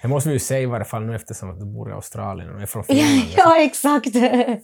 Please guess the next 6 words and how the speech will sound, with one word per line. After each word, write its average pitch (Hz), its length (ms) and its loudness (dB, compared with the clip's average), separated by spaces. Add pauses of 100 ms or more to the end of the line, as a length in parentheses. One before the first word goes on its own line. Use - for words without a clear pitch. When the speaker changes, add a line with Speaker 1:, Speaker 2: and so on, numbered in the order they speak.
(920)
Speaker 2:
Ehm, 208 720 2 (400)
men, 208 720 4 (1120)
ja. 202 540 4 (220)
Men 277 160 4
he-, 269 840 0
bara, 240 340 4